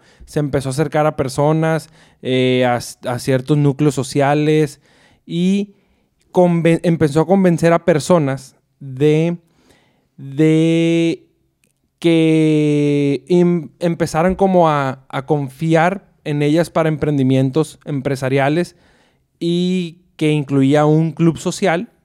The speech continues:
o sea, iba a ser como un club, y que también iba a lanzar un proyecto de obras interactivas. Entonces empezaron inversionistas a, a, a, a meterle feria a sus proyectos.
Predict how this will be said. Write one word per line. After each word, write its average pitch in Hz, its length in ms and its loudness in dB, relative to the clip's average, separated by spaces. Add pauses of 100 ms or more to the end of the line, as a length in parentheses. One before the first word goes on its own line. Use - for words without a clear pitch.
(240)
o - 40 -20
sea, 107 160 -8
iba 107 140 -8
a 110 40 -10
ser 110 180 -12
como 117 220 -6
un 110 100 -10
club, 175 360 -2 (560)
y 175 280 -2
que - 160 -4
también 139 360 0
iba 151 280 2
a 147 40 0
lanzar 131 380 -4
un 143 160 -4
proyecto 139 460 -4
de 131 100 0
obras 123 460 -2
interactivas. 131 880 -10 (420)
Entonces 135 340 -4
empezaron 147 440 0
inversionistas 139 640 0
a, 151 100 -8
a, 110 540 -8
a, 107 380 -12
a 101 40 -10
meterle 113 400 -4
feria 135 260 -4
a - 20 -6
sus 139 160 -12
proyectos. 160 600 -6